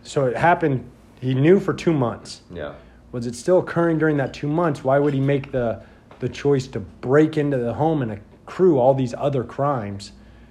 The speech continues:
Speaker 1: of holding him at gunpoint when just wait until he's banging your wife at your house and then you do it at your
Speaker 2: Crime
Speaker 1: house
Speaker 2: of
Speaker 1: and you,
Speaker 2: passion.
Speaker 1: and you crime of passion
Speaker 2: Yeah.
Speaker 1: or defense.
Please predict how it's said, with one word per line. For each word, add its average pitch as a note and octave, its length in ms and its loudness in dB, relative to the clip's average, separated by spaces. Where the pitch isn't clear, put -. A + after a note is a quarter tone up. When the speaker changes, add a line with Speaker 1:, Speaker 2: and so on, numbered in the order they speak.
Speaker 1:
of F#2+ 100 -10
holding C3 240 0
him - 20 -2
at A2+ 100 -4
gunpoint C3+ 360 -4
when A2 180 -8
just - 240 -12
wait D3+ 140 0
until C3+ 220 -6
he's A#2+ 140 -2
banging C3 360 -4
your A2 100 -4
wife C3 300 0
at G2+ 100 -8
your G2 100 -10
house D3+ 340 -6
and A2 140 -8
then C3 140 -2
you A#2 80 -4
do D3 220 -2
it C#3 60 2
at A#2 120 -2
your G#2+ 100 -8
Speaker 2:
Crime D#3 160 -4
Speaker 1:
house - 60 -6
Speaker 2:
of - 80 -12
Speaker 1:
and C3 120 -2
you, B2 120 2
Speaker 2:
passion. - 260 -10
Speaker 1:
and D3 180 0
you C3+ 240 0
crime B2+ 260 -6
of E3 100 -4
passion E3 340 4
Speaker 2:
Yeah. - 80 -8
Speaker 1:
or F3 480 10
defense. G3+ 500 0